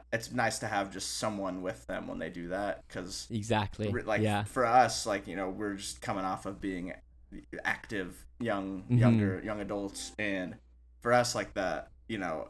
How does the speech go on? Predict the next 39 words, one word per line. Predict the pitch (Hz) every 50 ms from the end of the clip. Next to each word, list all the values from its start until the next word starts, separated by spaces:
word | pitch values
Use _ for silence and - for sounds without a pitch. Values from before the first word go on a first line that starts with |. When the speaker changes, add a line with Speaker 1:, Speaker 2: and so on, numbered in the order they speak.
| -
Speaker 1:
if | - 104 -
we | 117 113
looked | 110 104 90 101 110 110 - -
at | 107 92
a | 92
book | - - 110 101 -
of | 104 98
exercises | 104 - - - 104 95 - 104 92 87 - - 82 85 101
and | 95 98
said, | - 98 71 -
like, | 73 71 -
"Okay, | 113 104 92
do | 90 90 92
fifteen | - - - 98 - - - 90 71
crunches," | 69 - 104 78 76 - - 64 60 -
like, | 80 85
that | 139 127 117 - -
for | - 117 113
us | 107 104 - -
is, | 92 - -
like, | 76 - - - - - - - - -
a | 85 104
second | - - 107 - - - 87
language. | 107 113 110 101 98 82 87 90 - - - - - - - -
Speaker 2:
Right. | 117 113 113 110 107
Speaker 1:
But | 113 110
for | - 135 127 120 113 104
them, | 95 110 120 117 113
who | 107 113 104
they | 92 107 110
haven't | 107 101 104 92
done | 90 101 104 107
anything | 104 95 95 - 113 98
like | 95 92
that | 95 92
in | 90 90
a | 82
while, | 87 90 92 90 90 85
they | 85 87 87 82 85 69